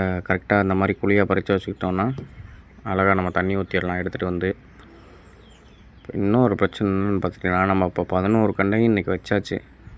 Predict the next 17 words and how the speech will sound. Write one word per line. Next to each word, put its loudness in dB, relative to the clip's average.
மொத்தமா 0
நம்ம 0
ஃபார்ம்ல 0
இப்போ 0
பதினோரு 0
கண்டு 0
இருக்கு. -4
ஒரு -4
கொய்யாக்கண்டு, 0
ஒரு 2
மாங்கண்டு, 0
மூணு 2
தென்னங்கண்டு, -2
ரெண்டு 0
புங்கங்கண்டு, -2
ஒரு 0
மாதுளை. 0